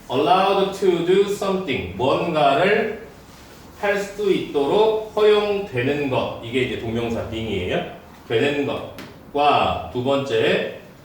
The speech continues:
그것을 가서 할 수 있는 능력이 있게 되는 것. 실제로. 그러니까 legally하고 actually하고 조금 다르죠. 그죠?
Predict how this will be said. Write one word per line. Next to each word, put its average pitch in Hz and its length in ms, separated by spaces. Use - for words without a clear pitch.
그것을 190 840
가서 214 680
할 220 180
수 220 340
있는 160 800
능력이 147 680
있게 180 400
되는 147 340
것. 92 240
실제로. 240 680
그러니까 147 520
legally하고 160 800
actually하고 127 640
조금 147 280
다르죠. 98 320
그죠? 135 420